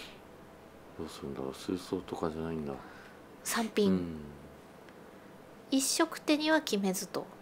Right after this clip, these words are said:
Speaker 1: そうですね。
Speaker 2: はい。たところでしょうか。ここで皐月のリーチが入る。町は六級層のリーチ、ピンフドライチ。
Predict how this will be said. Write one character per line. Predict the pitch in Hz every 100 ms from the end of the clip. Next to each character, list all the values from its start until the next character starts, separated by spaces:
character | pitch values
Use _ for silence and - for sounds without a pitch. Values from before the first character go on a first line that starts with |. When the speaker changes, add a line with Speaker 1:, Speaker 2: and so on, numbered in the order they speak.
| - -
Speaker 1:
そ | - 107 85
う |
で | 73
す | 69 -
ね。 | 85
Speaker 2:
は | 101 104 104 -
い。 | - - - - - - - - - - - - - - -
た | - 196
と | - -
こ | -
ろ | 202
で | 196 196
し | -
ょ | 214
う | 208
か。 | 220
こ | 226 240
こ | - 254
で | 254 277
皐 | 269 226
月 | - - -
の | 302 302
リ | 302
ー | 294
チ | 262
が | 247
入 | 247 247
る。 | 226
町 | 220 226 -
は | 302 247
六 | 220 -
級 | - 285
層 | 277 269 262
の | 302 285
リ | 262
ー |
チ、 | 247
ピ | - 220
ン | 214
フ | 214
ド | 220
ラ | 247
イ |
チ。 | 247 - 202 -